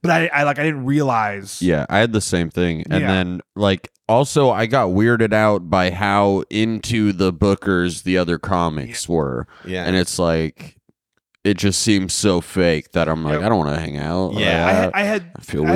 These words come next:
Speaker 2: weird
Speaker 1: at
Speaker 2: here.
Speaker 1: Skankfest, I had, uh, a few different people start the conversation with my, what my follower count was.
Speaker 3: Mm-hmm.
Speaker 2: That's
Speaker 1: And
Speaker 2: insane.
Speaker 1: immediately I
Speaker 3: Yeah.
Speaker 1: dipped. I'm like, "Nope, fuck
Speaker 3: Yeah.
Speaker 1: you.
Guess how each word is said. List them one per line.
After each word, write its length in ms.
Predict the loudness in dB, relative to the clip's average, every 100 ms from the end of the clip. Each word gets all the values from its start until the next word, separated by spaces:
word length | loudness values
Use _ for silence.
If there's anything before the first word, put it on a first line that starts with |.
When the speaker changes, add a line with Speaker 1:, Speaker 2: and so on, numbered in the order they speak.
| 2
Speaker 2:
weird 40 |
Speaker 1:
at 60 | 2 0
Speaker 2:
here. 180 | 0
Speaker 1:
Skankfest, 300 | -2 -6 -8 -4
I 140 | -2
had, 260 | 0 -2 -4 -4
uh, 320 | -2 -2 -2
a 60 | 0
few 100 | 0
different 200 | 0 -4
people 360 | -2 -2 -2 -8 _ _ -16
start 320 | -2 0 0
the 60 | -2
conversation 640 | -4 -4 -6 -6 -6 -8
with 120 | -8
my, 120 | -8
what 200 | -4 -4
my 120 | -4 -6
follower 460 | -4 -2 -2 -4
count 280 | -6 -10 -10
was. 380 | -12 -12 -14 -10
Speaker 3:
Mm-hmm. 260 | -6 -6 -4
Speaker 2:
That's 220 | -4 0
Speaker 1:
And 100 | 0
Speaker 2:
insane. 340 | 0 0 2
Speaker 1:
immediately 400 | 2 0 -2 -4 -2
I 60 |
Speaker 3:
Yeah. 180 | 0 2
Speaker 1:
dipped. 180 | 0 -6
I'm 60 | -10
like, 120 | -4
"Nope, 340 | -2 -2 -2
fuck 120 | 0
Speaker 3:
Yeah. 180 | 2 2
Speaker 1:
you. 200 | 0 -4